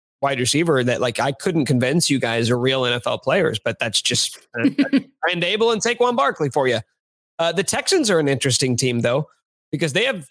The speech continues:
Speaker 1: two guys. The Texans right now, if the season ended, would have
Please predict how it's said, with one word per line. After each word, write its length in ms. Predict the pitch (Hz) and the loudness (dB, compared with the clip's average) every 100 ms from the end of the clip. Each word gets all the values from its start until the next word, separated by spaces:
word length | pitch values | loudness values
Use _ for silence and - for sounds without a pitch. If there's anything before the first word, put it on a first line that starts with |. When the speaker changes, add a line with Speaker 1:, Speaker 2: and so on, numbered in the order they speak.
| - | -2
Speaker 1:
two 180 | 226 | -2
guys. 800 | 240 190 175 127 113 117 - - - _ - | 0 2 2 2 0 0 0 -2 -8 _ -6
The 80 | |
Texans 380 | 135 196 - 170 | -4 -2 -2 -2
right 180 | 156 156 | 0 0
now, 320 | 147 143 135 | 0 0 0
if 160 | 127 - | -2 -2
the 80 | 131 | -2
season 380 | - 156 139 | 2 2 2
ended, 340 | 139 131 123 117 | 2 2 2 2
would 260 | 123 127 | 2 2
have 500 | 123 123 117 113 - | 0 0 0 -2 -6